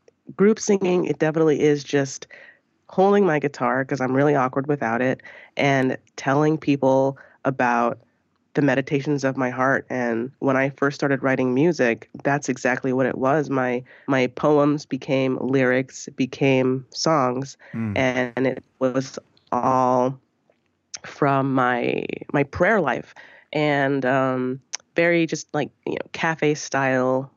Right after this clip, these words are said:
Speaker 1: music. And when I moved to Philadelphia, I was surviving on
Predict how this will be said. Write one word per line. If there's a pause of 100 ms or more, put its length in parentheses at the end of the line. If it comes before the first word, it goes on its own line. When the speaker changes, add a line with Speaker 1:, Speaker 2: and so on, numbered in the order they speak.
(120)
Speaker 1:
music. (280)
And
when
I
moved
to
Philadelphia,
I (440)
was
surviving
on